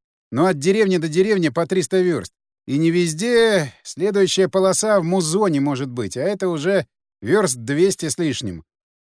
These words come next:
«Многовато», — поджала губы Настя. «Тогда топливо останется совсем в обрез». «Можно развернуться. Флаерти-Айленд, какой-то Санни-Килуак. Да, Санни-Килуак на нем.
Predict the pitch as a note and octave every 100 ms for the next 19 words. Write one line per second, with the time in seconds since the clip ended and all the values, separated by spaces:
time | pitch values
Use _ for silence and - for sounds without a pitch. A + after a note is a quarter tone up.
0 | _ E3+ G3 F#3+ G3+ E3 B2+ - _ _
1 | _ _ F#2 F#2 C#3 B2+ A2 A2 G#2+ F2+
2 | - - _ _ _ _ D#3 D#3 G3 G#3+
3 | F#3 D#3 D#3 - F#3 E3 D3+ E3 C#3 G3
4 | E3+ A#2+ B2+ A#2+ - _ _ _ _ _
5 | A2+ G#3+ G#3+ A3 E3 F#3+ E3 F#3+ - F#3
6 | E3 - _ _ _ D3+ G#3+ A3 F3+ F3
7 | E3 - F3 G3 F3+ D#3 - _ _ A2+
8 | A3 G#3+ G3+ F3+ - - G#3+ G3+ D#3+ -
9 | F3 D3 D3+ D#3+ F#3+ - - _ - G2+
10 | F3+ F#3+ - G3+ G3+ F#3 F3 E3 D3+ E3+
11 | D#3+ D#3+ D#3+ D#3